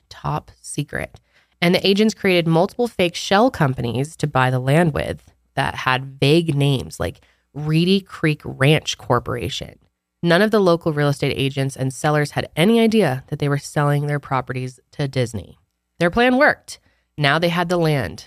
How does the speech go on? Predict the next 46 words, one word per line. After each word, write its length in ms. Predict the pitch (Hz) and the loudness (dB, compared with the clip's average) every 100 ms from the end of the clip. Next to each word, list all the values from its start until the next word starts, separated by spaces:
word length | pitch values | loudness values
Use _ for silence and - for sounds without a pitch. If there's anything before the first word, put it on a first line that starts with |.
| _ | _
and 140 | 165 156 | -6 -4
Paul 240 | 165 143 | 0 0
Helliwell 580 | - 233 311 226 147 143 | 0 0 2 4 4 2
told 280 | - 143 143 | -2 -4 0
Disney 480 | 160 180 156 131 | 0 2 0 0
that 180 | 127 139 | 0 -2
the 80 | 147 | -4
company 420 | - 165 160 170 | -2 -2 0 -2
should 300 | 160 160 151 | -2 -4 -6
set 260 | - 160 151 | -4 -2 0
up 160 | 151 - - | -2 -4 -10
two 320 | - 208 226 | -8 0 0
towns 560 | - - 160 131 117 - | 0 0 2 2 -2 -4
under 260 | 151 160 160 | 0 4 4
their 160 | 151 | 4
control 500 | 143 151 143 139 95 | 2 -2 0 0 -2
so 140 | - 143 | -2 -2
that 160 | 139 | -2
they 140 | 123 143 | 0 -2
can 180 | - 131 | 0 -4
avoid 560 | 139 143 147 156 156 | -2 0 2 2 0
government 440 | - 139 139 135 - | -2 0 0 -2 -4
regulations. 960 | 131 117 117 120 165 - 92 - - - _ _ - | -10 -8 -4 0 0 -2 -6 -8 -20 -20 _ _ -2
The 60 | 185 | 2
Disney 280 | 196 185 | 4 4
company 320 | 180 175 165 165 | 2 2 2 2
wanted 300 | 156 151 143 | 4 2 -2
full 300 | - 165 175 | 0 0 2
control 520 | 180 160 165 143 131 | -2 -2 2 2 2
over 180 | 139 139 | 0 0
their 160 | 139 139 | 2 2
newest 340 | 135 131 - | 4 2 -2
project, 560 | - 131 123 - - - _ _ _ | -4 -4 -2 -6 -8 -16 _ _ _
and 160 | 147 151 | 0 2
that 200 | 190 160 | 2 2
meant 200 | 156 - | 0 0
that 120 | 151 | 0
they 100 | 147 | 0
needed 260 | 139 139 139 | 2 0 -2
to 60 | |
have 260 | - 131 139 | -2 -2 -2
full 200 | - 180 | -2 0
control 580 | 202 214 - 160 131 - | 4 2 4 2 2 2
of 160 | 143 | -2
the 60 | 143 | -2
towns 600 | - - 139 123 127 | -6 -2 0 0 -6